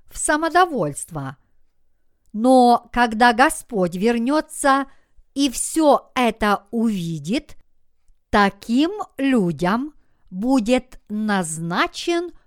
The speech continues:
удел с лицемерами, и поэтому мы никогда не должны вести подобный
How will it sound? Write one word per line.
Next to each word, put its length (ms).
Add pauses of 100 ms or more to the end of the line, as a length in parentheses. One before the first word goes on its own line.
(300)
удел 800
с 180
лицемерами, 1120 (720)
и 160
поэтому 880 (240)
мы 240
никогда 800
не 120
должны 460
вести 640 (420)
подобный 920